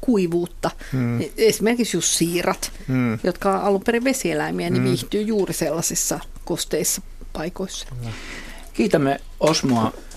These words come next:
Speaker 3: ja kivaa kesänjatkoa sinne Pieksämäelle. E, tota, kuuntelette Luontoiltaa, hyvät Radio Suomen kuuntelijat. Puhelinnumero tänne on nolla kaksi nolla kolme yksi seitsemän kuusi sata.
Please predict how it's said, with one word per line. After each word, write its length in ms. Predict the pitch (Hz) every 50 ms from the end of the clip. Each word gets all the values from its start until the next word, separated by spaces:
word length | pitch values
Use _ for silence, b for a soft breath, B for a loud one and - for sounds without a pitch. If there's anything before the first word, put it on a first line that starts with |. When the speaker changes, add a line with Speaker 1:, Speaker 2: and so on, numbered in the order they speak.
| - - -
Speaker 3:
ja 240 | 131 135 127 123 - - - - -
kivaa 260 | - 139 131 139 123
kesänjatkoa 640 | 120 - 139 120 135 123 110 107 104 - - 113 110
sinne 240 | 107 120 117 113 110 - -
Pieksämäelle. 800 | - 143 131 117 - - 110 104 104 104 104 104 101 - - - B B B B B B B B B - - -
E, 220 | 120 113 110 107 104 104 - -
tota, 480 | - 117 110 - - - 123 113 113 110 110 101 B B B B B B B
kuuntelette 680 | - 160 147 127 131 120 117 113 - - - - 135
Luontoiltaa, 720 | 160 190 180 160 - - 139 135 131 127 123 - 131 127 127
hyvät 400 | 135 127 123 123 123 - - -
Radio 320 | 120 127 127 120 123 117
Suomen 320 | - - 127 117 117 117 -
kuuntelijat. 720 | - 123 120 120 - - 113 113 113 113 113 - - - -
Puhelinnumero 560 | 131 120 113 110 107 113 131 139 131 120 120
tänne 300 | - - 113 110 107 104
on 100 | 104 107
nolla 260 | 117 120 110 98 95 -
kaksi 380 | - 123 120 - - - - 107
nolla 280 | 101 98 98 92 - - -
kolme 500 | - 165 147 135 127 110 107 107 104 104 B B B B B B B B B -
yksi 260 | 135 123 - - 107
seitsemän 600 | 101 113 107 98 - 107 98 101 98 95 95 104 - - - -
kuusi 300 | - - 131 113 107 113
sata. 320 | 107 - 127 117 - -